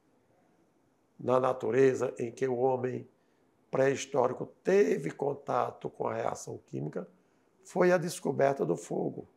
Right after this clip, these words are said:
que ocorreu no período paleolítico. E o que são realmente reações químicas? Sabemos que uma reação química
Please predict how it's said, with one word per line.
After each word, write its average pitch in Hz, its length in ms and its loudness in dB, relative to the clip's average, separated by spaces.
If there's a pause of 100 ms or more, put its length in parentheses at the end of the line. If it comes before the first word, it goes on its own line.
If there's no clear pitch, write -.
(600)
que 160 120 -2
ocorreu 135 680 2 (380)
no 165 80 -4
período 135 500 0
paleolítico. 127 1600 -2 (1800)
E 233 140 6
o 240 80 8
que - 160 6
são 170 260 6
realmente 135 640 6 (100)
reações - 1120 0
químicas? - 1080 -4 (760)
Sabemos 151 800 4
que 104 380 -4 (1300)
uma 214 560 2
reação 131 840 2 (120)
química 160 720 -2